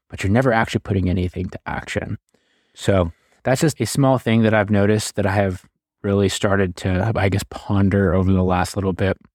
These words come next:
And I'll say too, this isn't always just books. I mean, there's people that are also podcast junkies. You know, they listen to tons and tons of podcasts. They don't apply anything. There's people that are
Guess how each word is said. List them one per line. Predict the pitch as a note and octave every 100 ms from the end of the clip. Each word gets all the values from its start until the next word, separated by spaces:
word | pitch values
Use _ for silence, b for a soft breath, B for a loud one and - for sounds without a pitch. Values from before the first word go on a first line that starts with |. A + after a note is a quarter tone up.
| _ _ _
And | F#3
I'll | E3+
say | D#3+ D#3
too, | -
this | C3 B2
isn't | D3+ C#3
always | A#2+ A#2+ A#2
just | A2
books. | - G#2 - - _ -
I | A2
mean, | A2
there's | G#2 G#2+ -
people | A#2+ A2+ G#2
that | G2+
are | F2
also | G2 - F#2
podcast | - A#2+ A#2 - A#2 A2+
junkies. | - A2 G#2+ A2 A2 - _ _ _ -
You | G2+
know, | G2
they | G2 G2
listen | F#2+ G#2+ G2+
to | F#2
tons | - A2+
and | G#2+
tons | G#2 G#2
of | G2+
podcasts. | - G2+ G2+ F#2+ F#2+
They | -
don't | F#2+
apply | F#2 - G2+
anything. | F#2 G2+ G2+
There's | F2+
people | - A#2+ A#2+
that | G#2+
are | F#2 E2+